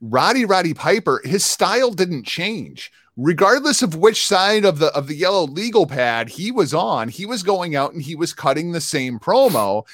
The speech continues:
It was just a matter of, do I want people to cheer it or do I want people to boo it the way that he would construct it? But it was, it was basically the same promo, that same energy, that same cadence,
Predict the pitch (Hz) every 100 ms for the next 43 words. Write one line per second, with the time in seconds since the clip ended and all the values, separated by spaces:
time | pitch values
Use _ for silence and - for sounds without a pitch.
0 | - 156 165 - 202 180 160 165 147 147
1 | 135 135 131 135 143 131 113 - 107 135
2 | 196 180 139 139 123 117 120 - 143 135
3 | 113 87 170 262 175 - 131 127 143 127
4 | 110 156 139 127 127 107 - - 165 240
5 | - 95 - _ - - _ 127 180 180
6 | 175 170 208 190 165 123 190 226 220 160
7 | 175 170 196 202 175 160 208 254 135 117
8 | 127 - - 170 190 180 - 190 262 214
9 | 123 120 98 120 - - 185 170 147 -
10 | - 226 247 185 110 98